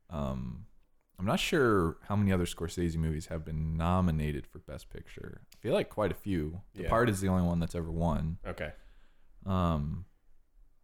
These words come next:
Speaker 1: but yeah, we, we were lucky enough to be able to go see this in theaters. They had it for a brief time at a local theater, and the theater experience was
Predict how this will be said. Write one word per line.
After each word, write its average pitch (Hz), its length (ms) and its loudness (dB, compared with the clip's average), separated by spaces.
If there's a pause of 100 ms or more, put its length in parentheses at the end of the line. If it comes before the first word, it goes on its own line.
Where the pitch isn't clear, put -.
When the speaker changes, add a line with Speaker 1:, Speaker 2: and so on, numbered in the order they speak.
(180)
Speaker 1:
but 87 420 4
yeah, 98 180 2
we, 101 340 6
we 98 200 -2
were 101 120 4
lucky 87 300 4
enough 80 220 0
to - 80 -16
be 87 80 -2
able 78 140 2
to 78 60 -2
go 73 140 -4
see 82 220 -6
this 73 220 -6
in 76 100 -6
theaters. 76 680 -6 (160)
They 80 140 -6
had 80 240 -2
it 73 140 -6
for 80 140 -8
a 76 60 -4
brief 78 380 -8
time 78 300 -6
at - 180 -10 (540)
a 82 40 -16
local 80 380 -6
theater, 78 400 -6
and 73 320 -6 (640)
the 80 80 -8
theater 98 360 2
experience 80 560 -2
was 71 480 -10